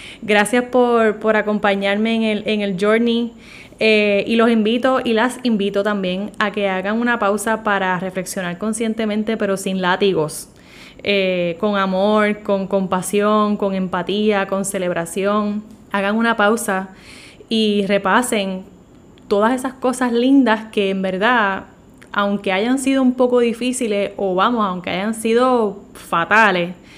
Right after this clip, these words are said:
eh, de alguna forma pues los han traído hasta donde están ahora. Y pues nada, celébrate los pequeños pasos, los pasos cortitos, los pasos vagos también. Celébralos porque dale,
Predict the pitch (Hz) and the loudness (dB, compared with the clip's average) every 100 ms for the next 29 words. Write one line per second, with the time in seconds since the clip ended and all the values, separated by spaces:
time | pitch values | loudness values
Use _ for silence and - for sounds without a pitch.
0 | - - - - - 214 214 202 196 196 | -20 -20 -20 -20 -6 0 2 2 2 0
1 | 190 190 190 196 254 277 262 233 208 190 | 0 -2 -2 -2 0 2 2 2 0 0
2 | 196 196 185 180 220 220 285 285 233 - | 0 0 -4 -2 -2 0 0 0 -2 -4
3 | 190 180 175 180 - 180 233 202 233 262 | -4 -4 -6 -6 -6 -2 0 2 2 0
4 | 185 - - 208 190 185 170 - - - | -2 -8 -8 -4 -2 -4 -8 -18 -20 -20
5 | - 180 170 254 269 214 180 202 269 247 | -8 -4 0 0 0 0 0 0 0 0
6 | 202 202 196 180 175 196 254 - 220 254 | 0 -2 -4 -4 -2 0 -2 2 2 2
7 | 262 247 226 208 - 185 247 247 247 190 | 2 2 2 2 -2 -2 -4 -2 0 0
8 | - 240 - 247 240 220 196 196 190 190 | -2 -6 -2 0 2 2 0 0 -2 -2
9 | 190 240 233 196 202 226 269 233 220 220 | -2 0 2 4 6 8 8 6 2 0
10 | 196 185 185 226 240 214 233 - - - | -2 -2 2 2 2 0 -4 -8 -18 -20
11 | - - 208 214 262 226 208 208 190 190 | -14 0 2 4 4 4 2 0 0 2
12 | 190 214 185 170 | 4 4 2 -2